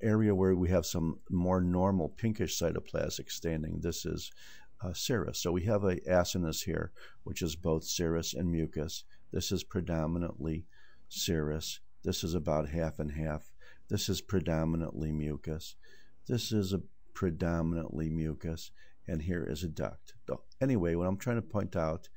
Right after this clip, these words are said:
is that in this particular fold, we don't see muscle, but we see a lot of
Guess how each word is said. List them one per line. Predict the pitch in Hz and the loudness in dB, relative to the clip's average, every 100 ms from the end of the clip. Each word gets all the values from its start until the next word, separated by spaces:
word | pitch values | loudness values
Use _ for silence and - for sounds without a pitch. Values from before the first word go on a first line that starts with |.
| - - - - | -12 -14 -14 -8
is | - 90 | -2 0
that | 87 95 - | 4 4 4
in | 101 92 | 2 4
this | 101 - | 4 2
particular | - 87 76 - 87 82 80 | 0 0 2 0 0 0 0
fold, | - 82 80 82 - - - | 0 0 0 -2 -6 -14 -4
we | - | 2
don't | 98 110 - | 6 4 4
see | 98 | 2
muscle, | 90 85 80 - 82 | 4 2 0 0 -2
but | 85 85 | 0 -2
we | 85 | -2
see | - 90 92 - | -2 0 -2 -2
a | |
lot | 80 80 78 82 - - | -2 0 -2 -4 -8 -6
of | 76 78 | -4 -4